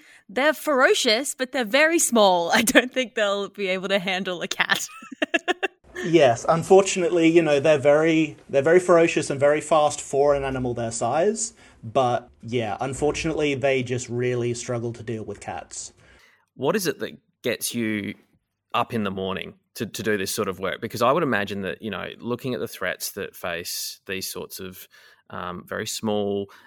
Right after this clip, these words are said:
Speaker 3: um, very rare and not particularly well-known animals probably, I don't know, brings a, a bit of a se-, sense of responsibility with it. What, what gets you going <laughs> in the morning, Cam?
Speaker 2: I think the big thing that's drawn me to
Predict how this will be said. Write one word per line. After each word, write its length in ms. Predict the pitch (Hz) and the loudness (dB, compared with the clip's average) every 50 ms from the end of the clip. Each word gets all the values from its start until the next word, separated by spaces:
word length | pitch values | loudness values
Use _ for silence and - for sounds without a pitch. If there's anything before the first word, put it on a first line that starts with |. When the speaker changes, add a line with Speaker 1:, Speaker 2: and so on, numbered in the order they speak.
| _ - | _ -14
Speaker 3:
um, 260 | - 90 92 92 - - | -10 -10 -8 -8 -10 -8
very 600 | 104 107 104 101 101 98 98 95 95 92 - - | -4 -2 -2 0 0 -2 -4 -6 -10 -12 -14 -14
rare 420 | 101 101 101 98 98 98 98 95 - | -10 -8 -6 -6 -4 -6 -6 -6 -8
and 120 | - 98 101 | -6 -6 -6
not 200 | 110 - - _ | -6 -6 -8 _
particularly 340 | - - 110 104 104 101 | -12 -12 -12 -8 -8 -8
well-known 420 | 95 95 95 92 95 92 92 92 - | -6 -6 -6 -6 -6 -8 -8 -8 -8
animals 640 | - 92 95 101 98 90 76 65 62 - - - - _ _ _ - _ _ - | -6 -6 -6 -6 -6 -8 -8 -10 -12 -12 -12 -14 -14 _ _ _ -20 _ _ -6
probably, 420 | - 175 175 139 110 107 104 107 - - - - - - | -6 -4 -2 -2 -2 -2 -4 -4 -10 -16 -18 -16 -12 -8
I 40 | - | -6
don't 100 | 151 180 | -4 -2
know, 120 | 214 180 | -2 -2
brings 280 | 131 - 120 123 131 120 | -2 0 0 0 2 4
a, 120 | 139 135 113 - - | 2 2 2 2 -2
a 60 | 135 | 0
bit 180 | 120 - 139 135 | 2 2 4 4
of 140 | 135 120 | 4 4
a 60 | 135 131 | 2 -2
se-, 240 | - - 143 127 - | 0 0 -2 -2 -2
sense 240 | - - 131 123 - | -2 -6 -6 -6 -6
of 120 | 123 110 | -4 -4
responsibility 760 | 123 110 - - 117 117 - 120 92 120 117 135 160 165 175 | -4 -4 -2 -2 -2 -2 -2 -4 0 0 2 2 2 0 0
with 180 | 180 190 202 | -2 -2 -4
it. 160 | 302 302 - - | -4 -6 -8 -6
What, 140 | - - | -8 -6
what 160 | 120 180 170 - | -4 -4 -4 -2
gets 160 | 190 - - | -2 -2 -2
you 80 | 170 | 0
going 280 | 127 117 117 131 139 - - | 2 4 6 6 6 4 4
<laughs> 40 | - | 4
in 100 | 175 131 | 2 4
the 60 | 120 | 2
morning, 360 | 107 107 110 113 127 151 156 | 0 -2 -2 -2 -2 -4 -6
Cam? 280 | - - - - 78 - - | -6 -8 -8 -6 -8 -8 -4
Speaker 2:
I 100 | - 165 | -4 -4
think 480 | 165 - 214 220 233 247 247 - 196 - | 0 4 6 6 6 4 0 -4 -2 4
the 100 | 202 175 | 4 4
big 240 | 127 160 151 147 - | 4 4 0 0 2
thing 220 | - 175 165 160 | 2 2 2 2
that's 160 | 156 143 135 | -2 -4 -4
drawn 300 | - - 135 131 131 131 | 0 2 4 4 4 2
me 200 | 131 131 131 127 123 | 0 -2 -2 -4 -4
to 520 | - - 131 127 127 123 120 117 117 117 | -2 0 0 2 2 0 0 -4 -6 -10